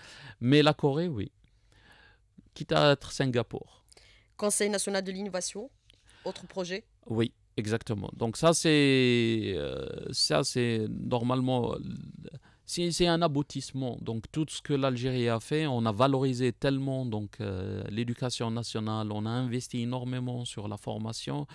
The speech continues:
Speaker 1: et on, on s'est tr-, retrouvé, euh, à être vraiment triste de constater que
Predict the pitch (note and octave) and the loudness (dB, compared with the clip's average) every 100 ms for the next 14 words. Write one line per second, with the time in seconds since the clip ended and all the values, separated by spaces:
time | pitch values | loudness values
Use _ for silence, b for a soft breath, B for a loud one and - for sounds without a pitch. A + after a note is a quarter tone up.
0 | B B B B C3 D3 C3 A#2+ - - | B B B B 0 0 0 -2 -4 -6
1 | A#2+ C#3 - B2+ A#2 C#3 - B2+ A#2+ D#3 | -4 -4 -4 -8 -4 -4 -2 -4 0 0
2 | C3+ B2 A2 - - - - - - - | 0 -2 -4 -6 -10 -12 -14 -14 -16 -16
3 | - - - A#2 - B2+ A2 G2+ A2 B2 | -18 -14 -12 -10 -8 -4 -4 -4 -2 -2
4 | D3 C#3+ A2+ - D#3 E3 - A2+ G#2+ A2 | 0 0 -2 -4 -4 -4 -6 -6 -6 -6
5 | B2 B2 - A2 C#3+ C#3+ C3+ C#3 | -6 -8 -8 -6 -6 -6 -4 -4